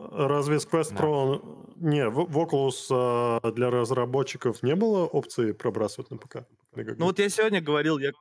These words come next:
Speaker 3: не, для
Speaker 1: Да,
Speaker 3: разработчиков. Вот я
Speaker 1: для
Speaker 3: сегодня говорил,
Speaker 1: разработчиков.
Speaker 3: что в ан-, я могу запустить Unreal с хендтрекингом, и хендтрекинг там поддерживается. То есть вопрос, либо, либо они дают это только в Unreal через I P специально, либо,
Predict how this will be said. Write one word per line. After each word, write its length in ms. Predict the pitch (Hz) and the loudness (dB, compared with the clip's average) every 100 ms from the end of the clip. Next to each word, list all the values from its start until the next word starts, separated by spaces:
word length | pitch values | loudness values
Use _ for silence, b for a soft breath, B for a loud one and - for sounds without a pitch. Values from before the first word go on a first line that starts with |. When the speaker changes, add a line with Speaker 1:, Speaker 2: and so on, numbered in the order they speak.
| _ | _
Speaker 3:
не, 340 | - 127 139 131 _ _ _ 143 _ _ _ _ | -20 -14 -14 -16 _ _ _ _ _ _ _ _
для 160 | 131 143 | -2 2
Speaker 1:
Да, 0 | |
Speaker 3:
разработчиков. 580 | 110 165 160 139 - | 2 2 0 -2 -14
Вот 120 | 147 185 | -4 -2
я 100 | 208 | 0
Speaker 1:
для 0 | |
Speaker 3:
сегодня 280 | 233 220 | 2 0
говорил, 320 | 170 156 185 269 | 2 0 0 -2
Speaker 1:
разработчиков. 0 | |
Speaker 3:
что 300 | - 151 151 b b 151 151 - | -2 -2 -2 b b -20 -20 -16
в 160 | 147 | -2
ан-, 160 | 156 147 | -2 0
я 120 | 160 | 0
могу 200 | 180 196 | 0 0
запустить 400 | 170 147 165 160 131 | -2 -4 -8 -6 -6
Unreal 380 | 135 135 208 247 _ | -4 -6 -6 -8 _
с 120 | 127 - | -16 -6
хендтрекингом, 760 | 151 143 151 214 160 123 113 - | -6 -2 -2 -2 -6 -10 -12 -12
и 520 | 123 127 131 127 117 _ - | -10 -6 -4 -4 -4 _ -10
хендтрекинг 480 | 139 160 180 147 | -6 -4 -4 -6
там 120 | 135 131 | -6 -4
поддерживается. 720 | 123 120 120 107 101 98 - B B - | -6 -4 -6 -6 -16 -16 -20 B B -4
То 80 | 139 | -4
есть 120 | - | 0
вопрос, 440 | 147 - 165 143 | -2 0 -2 -2
либо, 440 | 151 170 139 135 - | -4 -2 0 0 -2
либо 340 | 147 147 135 143 | -6 -6 -2 -2
они 140 | 147 | -2
дают 300 | 135 139 151 | -2 -4 -4
это 140 | 127 135 | -8 -6
только 320 | 143 139 135 | -6 -4 -6
в 100 | 123 | -2
Unreal 340 | 131 135 262 - | -2 -4 -8 -8
через 260 | 139 123 | -8 -4
I 120 | 123 | -6
P 120 | 123 117 | -6 -14
специально, 560 | - - 113 107 107 | -18 -18 -12 -12 -10
либо, 400 | 117 214 214 120 | -6 -4 0 -2